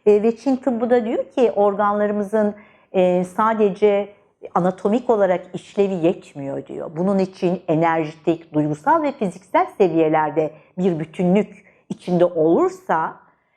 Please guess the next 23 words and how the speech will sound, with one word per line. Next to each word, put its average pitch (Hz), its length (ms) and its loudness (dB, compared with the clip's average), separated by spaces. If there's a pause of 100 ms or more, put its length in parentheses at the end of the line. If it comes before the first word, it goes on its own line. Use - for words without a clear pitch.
(140)
insan, 170 540 -2 (400)
e, 175 60 4
ve 165 440 2
bu 220 320 -2 (260)
bize 165 420 -2
psikosomatik 180 760 -6
olarak 151 460 -2
da 349 60 -2
geri 175 420 0
dönüyor. 156 480 -4
Yani 185 380 -4
bütünsel 190 580 -6
olarak 151 380 -2 (460)
bakıyor. 170 600 0 (560)
E, 185 340 2 (140)
bu 330 240 0
çalışmaları, 247 720 -2
organ 180 460 0 (140)
sağlığı 170 440 -2
çalışmalarını 156 880 -4 (460)
enerjitik 170 800 -4
boyutta 156 340 -2
çalışıyoruz. 147 800 -4